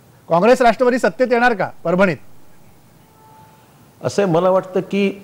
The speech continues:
Speaker 2: भाजपला रोखणं हा आमचं पहिलं प्रथम, अ, कर्तव्य आहे. प्रथम क्रमांकावर भाजप हा, अ, राज्यामध्ये, अ, रोखता आलं पाहिजे, त्यांच्या हातात सत्ता जाऊन ही भूमिका आहे. त्यामुळे समविचारी पक्ष जिथे जिथे असतील त्यांच्याशी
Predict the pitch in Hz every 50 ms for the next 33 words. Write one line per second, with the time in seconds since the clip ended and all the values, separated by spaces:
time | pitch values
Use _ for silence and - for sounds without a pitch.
0 | - - 127 107 95 98 95 95 117 143 139 - 151 151 156 151 123 120 123 120
1 | - 139 135 143 135 110 - 143 127 113 113 107 - 131 - - 98 101 104 117
2 | 117 - - - - - - 104 - - 120 113 107 - - 135 110 95 92 92
3 | - - - - - - 98 82 - 98 87 85 90 85 80 80 - - 95 -
4 | - 113 104 98 - - 98 98 98 101 104 101 101 107 104 113 104 - - -
5 | - - - - - - 92 85 87 90 92 107 127 120 - 107 131 143 - -
6 | - 107 101 98 98 98 107 113 95 92 92 92 92 110 110 107 104 98 95 107
7 | 110 113 110 - - - - - - - - - 98 98 98 98 - - 107 101
8 | 98 - - - 127 107 98 98 95 95 - 92 85 80 78 78 98 107 - 101
9 | 98 92 - 113 87 85 95 110 104 - - 87 - - 104 101 92 87 90 90
10 | 95 98 101 101 104 110 98 85 85 87 90 92 90 - 92 87 78 76 76 -
11 | - - - - - - - - - - 120 127 147 165 151 - - 123 143 151
12 | 156 151 156 165 151 156 156 151 160 131 - - 156 135 123 123 147 139 131 131
13 | 143 131 110 101 - - 127 95 - 117 113 113 127 127 123 - 147 147 139 135